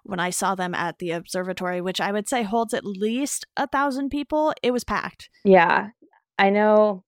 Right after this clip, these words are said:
Speaker 2: their tours always sell super well. Um, obviously, they haven't done any touring since the Falls Walking Wounded ten-year anniversary tour, but they, for that tour, they played, uh, Long Island and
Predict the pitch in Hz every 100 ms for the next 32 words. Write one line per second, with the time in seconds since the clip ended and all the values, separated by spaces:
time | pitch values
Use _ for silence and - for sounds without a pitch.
0 | _ _ - 175 202 226 - 247 262 185
1 | 175 180 - 170 160 - 170 170 170 151
2 | 151 160 175 _ _ _ _ - 170 160
3 | 160 - - 180 _ _ _ 196 190 202
4 | 190 180 165 160 160 165 160 - _ -
5 | - 170 165 165 165 165 165 170 165 160
6 | 160 156 - 160 151 151 - _ 170 151
7 | 165 156 151 151 147 _ _ - 180 175
8 | 170 165 156 151 151 151 151 147 147 147
9 | 165 160 - 170 165 165 147 - _ _
10 | _ 180 175 175 170 170 170 - _ -
11 | 185 175 170 - 190 185 185 175 - 175
12 | 170 165 160 170 _ _ _ _ _ _
13 | - 98 - 57 - - 208 180 175 156
14 | 156 156 156 - 151 151 147 147